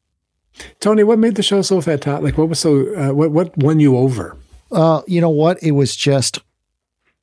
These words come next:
Speaker 2: he was, uh, not cashing it in whatsoever. It was just, like I said, no opening band. This guy was there to provide a show for the fans. And it wasn't about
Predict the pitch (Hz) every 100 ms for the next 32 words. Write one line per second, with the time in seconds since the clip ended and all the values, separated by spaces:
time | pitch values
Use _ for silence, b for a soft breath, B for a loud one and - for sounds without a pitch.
0 | _ _ _ _ 123 131 123 110 _ 127
1 | 147 139 _ _ - 139 156 170 - 143
2 | 135 - 127 107 113 107 104 110 104 107
3 | 120 - 123 107 101 92 98 107 95 127
4 | 110 - b b b b b b _ _
5 | _ _ - 127 117 110 127 98 117 151
6 | 151 - 135 120 123 120 127 120 - _
7 | _ _ _ - 127 - 127 123 107 117
8 | 120 113 110 107 107 117 107 117 117 117
9 | 110 98 110 110 110 107 - B B B
10 | B _ _ 117 110 107 104 - 113 117
11 | 156 151 139 - 123 107 117 113 113